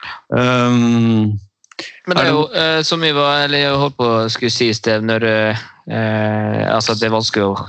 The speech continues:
Speaker 2: spille seg inn i, eh, eller komme seg inn på laget til, til Bielsa, så er vi jo,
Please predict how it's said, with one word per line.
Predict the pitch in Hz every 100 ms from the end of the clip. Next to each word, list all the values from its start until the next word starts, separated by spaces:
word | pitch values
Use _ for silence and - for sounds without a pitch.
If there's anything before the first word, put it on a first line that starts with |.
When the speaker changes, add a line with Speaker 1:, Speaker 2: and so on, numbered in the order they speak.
| -
Speaker 2:
spille | - - - 110 101
seg | 107
inn | 113 104 95
i, | 98 95 95 - -
eh, | - 107 104 98 101
eller | 104
komme | - 107
seg | 113
inn | 120 104
på | 113
laget | 117 107 98 92
til, | 113 107 104
til | 104 107
Bielsa, | 113 107 90 101
så | 104 120
er | 110
vi | 104
jo, | 104